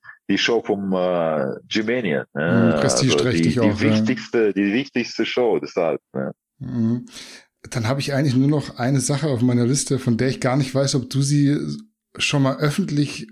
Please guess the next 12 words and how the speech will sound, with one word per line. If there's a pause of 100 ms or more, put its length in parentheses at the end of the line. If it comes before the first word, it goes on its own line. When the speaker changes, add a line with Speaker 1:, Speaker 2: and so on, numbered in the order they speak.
Speaker 2:
und
so
endgültig
beantwortet
hast.
Ich
glaub,
man
hört's
auch
aus,
dass